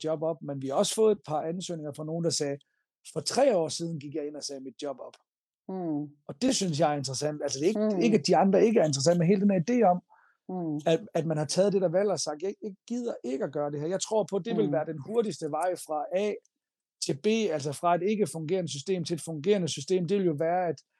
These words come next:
Speaker 1: de ansatte ude på gulvet siger, "Nej,
Speaker 2: Mm.
Speaker 1: vi vil ikke mere." Man ser det jo allerede med, at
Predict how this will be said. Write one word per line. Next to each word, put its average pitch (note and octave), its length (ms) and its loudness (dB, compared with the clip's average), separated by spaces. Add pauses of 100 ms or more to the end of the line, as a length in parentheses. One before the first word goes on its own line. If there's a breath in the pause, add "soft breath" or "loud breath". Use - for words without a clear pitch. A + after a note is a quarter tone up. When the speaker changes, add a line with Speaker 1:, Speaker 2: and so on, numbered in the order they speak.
(260)
Speaker 1:
de F3 120 4
ansatte E3+ 280 2
ude F#3 100 4
på D3+ 100 -4
gulvet F3+ 340 0
siger, D3 300 -4 (240)
"Nej, D#3+ 220 2 (640)
Speaker 2:
Mm. E3+ 320 0
Speaker 1:
vi F3 80 0
vil F#3 160 4
ikke E3+ 120 2
mere." E3+ 140 0
Man D#3 120 -2
ser A3+ 220 4
det F3 100 2
jo E3+ 40 2
allerede F#3 260 2
med, F3+ 140 -4
at D#3 160 -4